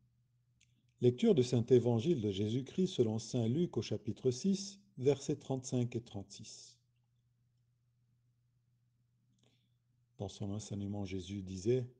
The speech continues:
Aimez vos ennemis. Faites du bien et prêtez sans rien espérer en retour.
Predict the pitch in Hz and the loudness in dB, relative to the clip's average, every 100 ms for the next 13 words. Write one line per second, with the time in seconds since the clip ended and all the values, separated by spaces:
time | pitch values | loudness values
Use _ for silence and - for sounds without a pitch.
0 | _ _ _ _ _ - 135 117 117 147 | _ _ _ _ _ 0 2 4 4 6
1 | 147 104 101 95 98 95 92 92 - - | 6 4 2 -2 -4 -4 -8 -12 -16 -20
2 | _ _ _ _ _ _ _ _ _ _ | _ _ _ _ _ _ _ _ _ _
3 | _ _ _ _ - - 135 127 139 117 | _ _ _ _ -2 4 4 4 2 4
4 | 156 180 180 - - 147 151 - 147 151 | 6 4 0 -6 -6 -4 -2 2 2 2
5 | 135 - 131 117 120 123 113 110 - 113 | -2 2 2 6 6 6 2 0 -4 -2
6 | 104 107 98 98 95 - 101 - | 0 0 -2 -6 -6 -8 -10 -10